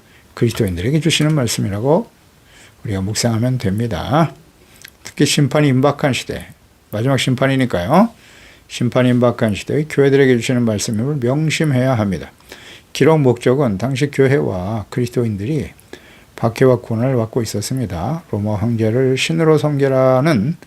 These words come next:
권력의 강압적인 박해와 폭력에 의해 교회와 그리스도인들은 큰 시련을 당하고 있었습니다. 교회와 신앙의 존립이 위태로운 처지였으며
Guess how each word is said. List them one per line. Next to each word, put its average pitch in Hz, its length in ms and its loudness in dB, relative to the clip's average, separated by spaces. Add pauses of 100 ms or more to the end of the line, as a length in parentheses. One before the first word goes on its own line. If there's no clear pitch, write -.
(520)
권력의 120 500 2
강압적인 139 720 -2
박해와 127 460 -2
폭력에 151 440 0
의해 113 380 0 (580)
교회와 135 440 2
그리스도인들은 123 600 -2
큰 - 260 -8
시련을 160 420 -2
당하고 131 520 -2
있었습니다. 117 560 -8 (760)
교회와 135 440 4
신앙의 143 440 0
존립이 139 640 2
위태로운 151 580 0 (240)
처지였으며 131 1120 -2